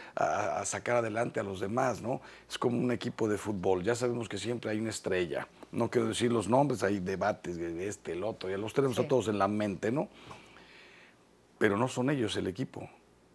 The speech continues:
Speaker 1: Ellos son el mejor del equipo, algunos son el capitán, el número diez es el que mueve el balón, pero también hay un portero y también hay un defensor.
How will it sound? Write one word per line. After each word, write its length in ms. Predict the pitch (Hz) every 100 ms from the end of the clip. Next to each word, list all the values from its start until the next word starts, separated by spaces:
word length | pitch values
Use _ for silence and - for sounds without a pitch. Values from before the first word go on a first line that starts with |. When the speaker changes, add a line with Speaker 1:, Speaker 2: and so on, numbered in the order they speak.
| _ _ _ _ _ -
Speaker 1:
Ellos 260 | 113 127
son 280 | 117 135 143 -
el 140 | 101
mejor 540 | 98 101 - - 135 123
del 160 | 104 90
equipo, 460 | 90 131 131 139 127
algunos 320 | 95 101 101
son 160 | 104
el 120 | 98 90
capitán, 600 | 90 - 95 - 117 120
el 180 | 110 107
número 400 | 113 107 92 92
diez 680 | 92 110 120 131 - - - - - -
es 200 | - 104
el 140 | 107 95
que 160 | 101
mueve 500 | 98 107 113 117 107 101
el 100 | 98
balón, 320 | 95 110 131 -
pero 220 | 202 214
también 260 | 220 220 226
hay 140 | 226
un 120 | 220
portero 800 | 196 170 165 208 - 170 165 - - - - - - - -
y 160 | 170 175
también 440 | 185 180 - -
hay 200 | - 180
un 240 | - 131
defensor. 880 | 123 131 160 131 202 240 233 202 135